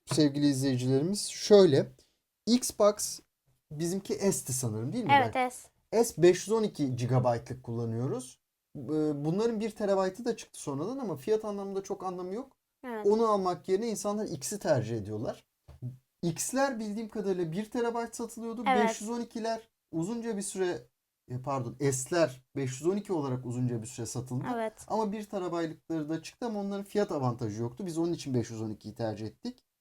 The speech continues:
Speaker 2: Evet, ya
Speaker 1: An-
Speaker 2: onu alacağına X alırsın.
Speaker 1: Kesinlikle X'i alırsın. Ancak beş yüz on ikide şöyle bir sıkıntı oluyordu Berk, bildiğin gibi.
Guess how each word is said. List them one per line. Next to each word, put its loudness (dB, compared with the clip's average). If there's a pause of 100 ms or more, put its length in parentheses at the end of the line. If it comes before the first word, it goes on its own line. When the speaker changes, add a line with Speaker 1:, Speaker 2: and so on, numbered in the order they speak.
(140)
Speaker 2:
Evet, -4
ya 8
Speaker 1:
An- 10
Speaker 2:
onu 8
alacağına 8
X -2
alırsın. -6
Speaker 1:
Kesinlikle -2
X'i -8
alırsın. -8 (400)
Ancak 0
beş 4
yüz -6
on -4
ikide -8
şöyle -4
bir -2
sıkıntı -8
oluyordu -4
Berk, -2
bildiğin 0
gibi. -2